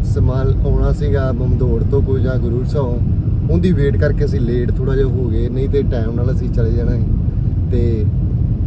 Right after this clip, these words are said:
ਹੁਣ ਪੂਰੀ ਬੇਸਬਰੀ ਦੇ ਨਾਲ ਇੰਤਜ਼ਾਰ ਕਰਦੇ ਹੋਏ ਅਸੀਂ, ਅਸੀਂ ਹੋਰ ਕੋਈ ਵੀਹ ਮਿੰਟ ਦੇ ਵਿੱਚ ਉੱਥੇ ਪਹੁੰਚ ਜਾਵਾਂਗੇ, ਕਿਉਂਕਿ ਉਹਨੇ ਵਾਰ-ਵਾਰ ਫੋਨ ਆ ਰਿਹਾ ਤੇ ਛੋਟੀ ਗੁੜੀਆ ਦੇ ਵੀ ਫੋਨ ਆ ਰਹੇ, "ਪਾਪਾ ਤੁਸੀਂ ਆਏ ਨਹੀਂ ਅਜੇ ਤੱਕ।"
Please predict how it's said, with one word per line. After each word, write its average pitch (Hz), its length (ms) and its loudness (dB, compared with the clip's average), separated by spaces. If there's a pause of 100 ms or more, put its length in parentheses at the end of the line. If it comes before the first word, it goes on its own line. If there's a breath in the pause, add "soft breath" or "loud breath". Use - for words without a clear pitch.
ਹੁਣ 139 240 0
ਪੂਰੀ 170 200 2
ਬੇਸਬਰੀ 131 560 0
ਦੇ 120 100 0
ਨਾਲ 123 260 0
ਇੰਤਜ਼ਾਰ 120 500 0
ਕਰਦੇ - 340 2
ਹੋਏ 123 160 2
ਅਸੀਂ, - 280 2
ਅਸੀਂ 127 400 0 (680)
ਹੋਰ 123 320 2
ਕੋਈ 143 460 -2 (360)
ਵੀਹ 160 240 2
ਮਿੰਟ 160 180 2
ਦੇ 139 140 2
ਵਿੱਚ 135 180 0
ਉੱਥੇ 131 180 -2
ਪਹੁੰਚ 120 360 -2
ਜਾਵਾਂਗੇ, 127 300 -2 (540)
ਕਿਉਂਕਿ 131 260 0
ਉਹਨੇ 143 180 0
ਵਾਰ-ਵਾਰ 123 480 0
ਫੋਨ - 320 -2
ਆ - 160 0
ਰਿਹਾ - 220 0
ਤੇ - 80 -2
ਛੋਟੀ - 400 -2
ਗੁੜੀਆ 120 400 0
ਦੇ 135 120 2
ਵੀ 131 80 0
ਫੋਨ 120 300 -2
ਆ 120 100 0
ਰਹੇ, 123 120 0
"ਪਾਪਾ 120 320 -2
ਤੁਸੀਂ 117 360 0
ਆਏ 120 240 2
ਨਹੀਂ 127 140 4
ਅਜੇ 117 120 0
ਤੱਕ।" 120 180 -2